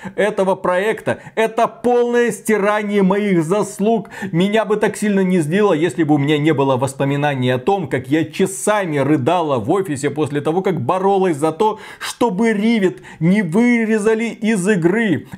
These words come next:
Эти воспоминания выжжены в моём мозге.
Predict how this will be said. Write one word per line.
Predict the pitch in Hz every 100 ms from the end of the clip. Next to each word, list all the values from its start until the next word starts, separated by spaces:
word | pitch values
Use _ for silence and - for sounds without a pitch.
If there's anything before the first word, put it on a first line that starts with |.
| -
Эти | 180 -
воспоминания | 131 139 - 139 139 175 202 185 175 151
выжжены | 104 92 101 110 220 214 127 110 143 139
в | 120 98
моём | 120 127 147 180 139 -
мозге. | 117 135 151 175 123 98 101 90 78